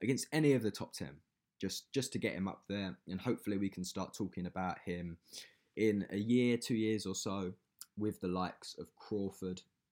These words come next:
or Spence. He's obviously very young, so there's no rush, but, uh, his last fight against Chris Van Heerden, which obviously ended very early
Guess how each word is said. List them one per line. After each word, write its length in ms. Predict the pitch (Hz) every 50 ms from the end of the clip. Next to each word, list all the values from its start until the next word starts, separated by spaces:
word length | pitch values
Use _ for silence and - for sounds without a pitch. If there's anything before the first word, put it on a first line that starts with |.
| _ _ _ _ _ - - _ _ _ -
or 160 | 85 80 -
Spence. 640 | - - - - 92 90 80 - - - - - - _ _ _ _ _ _ -
He's 120 | 147 139
obviously 260 | 170 123 - - 113
very 260 | 98 110 110 107 101
young, 320 | 101 107 107 110 113 113 107 - _ _ _ _ _ _ _ _ _ _ _ _ _ _ _ _ _
so 160 | - - 104
there's 160 | 95 95 92
no 140 | 110 107 107
rush, 420 | 104 101 104 107 107 110 - - - - 95 -
but, 300 | 101 98 98 95 - - - _ _ _ _ _ _ _ _ _ _ _ _ _ _ _ _ _ _ _ _ _ -
uh, 480 | 104 110 104 104 101 95 95 92 82 76 - - - - 98
his 220 | 92 98 95 104
last 260 | 107 104 110 107 -
fight 180 | - 117 104 -
against 280 | 80 92 82 - -
Chris 220 | - - 104 101 -
Van 200 | - 92 92 92
Heerden, 460 | 95 107 101 101 92 95 98 95 95 -
which 180 | - 82 82 -
obviously 360 | 95 82 - - 85 73 -
ended 320 | - 101 101 87 87 - -
very 320 | - 95 92 87 85 85 85
early 440 | 85 85 85 82 82 82 85 87